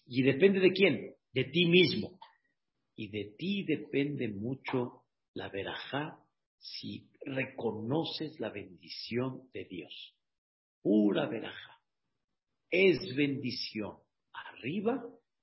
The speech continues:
y abajo. Si vamos a empezar a entender la bendición divina, las cosas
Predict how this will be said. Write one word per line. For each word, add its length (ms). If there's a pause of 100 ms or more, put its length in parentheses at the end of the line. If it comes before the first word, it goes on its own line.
(160)
y 120
abajo. 500 (360)
Si 220
vamos 260
a 40
empezar 400
a 40
entender 800
la 240
bendición 880
divina, 600 (540)
las 200
cosas 580